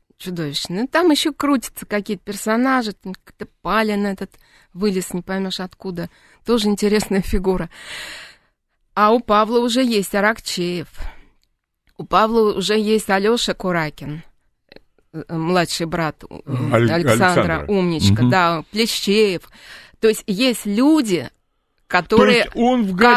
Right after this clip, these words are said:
Speaker 2: Гатчине, оказывается, не
Speaker 1: Да,
Speaker 2: то,
Speaker 1: он
Speaker 2: не то, что муштрой
Speaker 1: у
Speaker 2: только
Speaker 1: него,
Speaker 2: занимался.
Speaker 1: у него уже есть своя команда
Speaker 2: Мгм.
Speaker 1: к этому времени.
Speaker 2: Мгм.
Speaker 1: Есть люди, которых он, как Екатерина в своё время,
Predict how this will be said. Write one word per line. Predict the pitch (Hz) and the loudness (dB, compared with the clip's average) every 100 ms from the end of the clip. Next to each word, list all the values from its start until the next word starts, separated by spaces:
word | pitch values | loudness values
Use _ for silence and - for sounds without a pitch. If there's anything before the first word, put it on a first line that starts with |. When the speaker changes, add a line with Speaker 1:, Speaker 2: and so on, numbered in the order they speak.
| 233 | 4
Speaker 2:
Гатчине, | 226 220 226 | 2 4 4
оказывается, | 220 240 226 214 214 214 208 - | 2 0 0 2 4 4 2 2
не | 208 | 4
Speaker 1:
Да, | 190 196 | 6 4
Speaker 2:
то, | |
Speaker 1:
он | 233 226 202 | 2 0 2
Speaker 2:
не | 208 226 | 4 4
то, | 240 226 | 2 0
что | - | 0
муштрой | 226 226 - 302 | 0 -2 2 4
Speaker 1:
у | |
Speaker 2:
только | 208 208 - 165 | 6 4 4 2
Speaker 1:
него, | 226 285 | 4 4
Speaker 2:
занимался. | 233 127 104 73 | 4 2 0 0
Speaker 1:
у | 185 | 0
него | 175 170 214 254 | 0 0 2 2
уже | 208 185 | 0 -2
есть | 175 202 | 0 0
своя | - 185 170 175 | 0 -2 -2 -2
команда | 175 165 160 147 143 - | -2 -2 -2 -6 -8 -2
Speaker 2:
Мгм. | 101 98 110 101 107 107 _ _ | 0 2 2 0 -2 -8 _ _
Speaker 1:
к | - | -6
этому | 165 160 160 | -4 -4 -4
времени. | 160 151 151 147 156 _ _ - | -4 -4 -6 -8 -12 _ _ -2
Speaker 2:
Мгм. | 98 95 92 | 2 2 2
Speaker 1:
Есть | 110 196 - | 2 2 2
люди, | 190 254 349 233 | -2 2 2 0
которых | 160 170 175 208 202 170 - | -2 -2 -2 0 0 -2 -4
он, | 202 202 160 | 0 0 0
как | - 175 - | 0 -2 -2
Екатерина | 165 - 175 165 175 285 254 | -8 -6 -4 0 2 2 2
в | |
своё | - 180 175 170 | 0 0 0 0
время, | 170 180 160 143 139 | -2 -2 -2 -4 -8